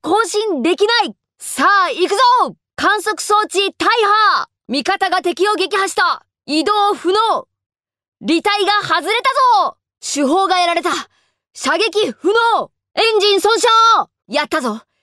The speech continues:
火がついた。観測装置大破。敵車両、沈黙。火災だ。炎上しているぞ。観測装置使用不能。何も見えない。さあ、行くぞ。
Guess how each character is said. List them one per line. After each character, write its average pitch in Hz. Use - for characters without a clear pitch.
火 370
が 349
つ -
い 330
た。 -
観 330
測 339
装 392
置 370
大 415
破。 320
敵 339
車 -
両、 370
沈 392
黙。 415
火 370
災 427
だ。 508
炎 453
上 466
し 403
て -
い 427
る 440
ぞ。 233
観 359
測 392
装 370
置 330
使 330
用 427
不 -
能。 415
何 339
も 480
見 415
え 466
な -
い。 -
さ 359
あ、 349
行 320
く 359
ぞ。 320